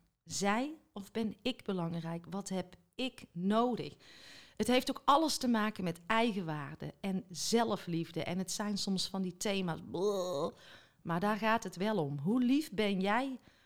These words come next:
voor jezelf en wat vind jij jezelf waard? Kijk, en, eh, we hebben het ook nog vaak over die, die missie en een purpose. En we zijn zo op zoek.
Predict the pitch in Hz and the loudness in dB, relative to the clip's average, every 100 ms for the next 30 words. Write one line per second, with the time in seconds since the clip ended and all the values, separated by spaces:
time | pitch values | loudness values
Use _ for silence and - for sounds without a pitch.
0 | _ _ _ _ 226 190 175 202 214 233 | _ _ _ _ 2 2 2 4 4 4
1 | 277 - 190 156 156 302 - 196 170 156 | 0 -4 -4 -2 0 0 -2 -4 -4 0
2 | 180 240 339 294 190 196 226 190 143 139 | 2 2 0 -4 -2 0 -2 -2 -6 -8
3 | - - - - _ _ _ _ _ _ | -8 -16 -20 -20 _ _ _ _ _ _
4 | _ _ _ _ _ _ - 226 226 220 | _ _ _ _ _ _ 2 4 4 2
5 | 214 202 208 226 220 - 220 226 - - | 2 2 4 4 2 2 0 0 -2 2
6 | 240 233 240 226 190 185 190 165 175 165 | 4 4 2 0 0 0 -2 0 0 4
7 | 185 220 - 220 208 208 - 196 160 156 | 6 4 2 0 0 -2 -2 -2 -2 -4
8 | - 226 - 196 214 196 196 196 - 185 | -2 -2 -2 -2 0 2 2 0 -2 -4
9 | 190 196 208 185 185 247 254 233 - - | -2 0 0 2 4 6 6 2 0 -2
10 | 240 208 - | -2 -4 -8